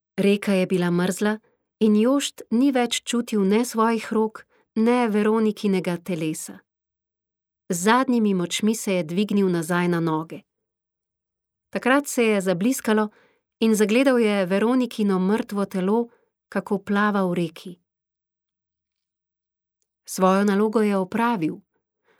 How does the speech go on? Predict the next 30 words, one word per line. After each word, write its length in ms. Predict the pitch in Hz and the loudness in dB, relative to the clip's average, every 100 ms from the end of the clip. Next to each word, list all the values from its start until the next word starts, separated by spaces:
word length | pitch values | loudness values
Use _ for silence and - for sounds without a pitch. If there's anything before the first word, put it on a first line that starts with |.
| _ | _
ampak 300 | 208 214 220 | 0 0 0
namesto 420 | 220 220 269 - 214 | 2 2 0 0 0
zmage 420 | 190 226 262 262 | 2 2 2 0
je 200 | 214 190 | 0 -2
čutil 380 | - 254 240 214 | -4 -2 -2 -2
samo 340 | 220 214 254 | 0 0 0
čuden 540 | - 269 247 226 208 | -2 -2 2 2 2
nemir 500 | 196 196 214 240 - - | 0 2 2 0 -2 -4
in 160 | 196 | -2
strah. 600 | 190 - 202 185 156 - _ _ _ _ _ _ _ _ _ _ _ _ _ _ - | -2 -6 -4 -4 -6 -14 _ _ _ _ _ _ _ _ _ _ _ _ _ _ -2
Roke 400 | 208 233 247 202 | 2 2 2 -2
so 140 | - | -2
se 140 | 175 180 | -2 0
mu 140 | 185 | 0
začele 440 | 170 175 208 185 175 | -2 -4 -2 -4 -2
tresti 540 | 190 202 - - 233 _ _ _ _ _ _ _ _ 233 | -2 -2 -4 -6 -8 _ _ _ _ _ _ _ _ 0
in 120 | 233 | 2
zazdelo 520 | 208 208 185 269 294 | 2 0 2 2 2
se 140 | - | 0
mu 140 | 220 190 | 0 0
je, 320 | 190 240 247 _ _ _ - | 0 -2 -6 _ _ _ -6
da 140 | 202 | -2
so 160 | 202 214 | -2 -4
krvave. 600 | 208 208 180 170 156 - _ _ _ _ _ _ _ _ _ _ _ - | -2 0 0 0 -4 -12 _ _ _ _ _ _ _ _ _ _ _ -6
Divje 500 | 185 269 269 226 185 | 2 4 4 2 0
si 200 | - 190 | -4 -2
jih 300 | 190 175 202 | -2 -2 0
je 120 | 185 | 0
začel 340 | 180 180 214 | 0 0 0
umivati, 800 | 220 185 180 180 180 185 - 254 | 0 0 0 0 0 -4 -4 -6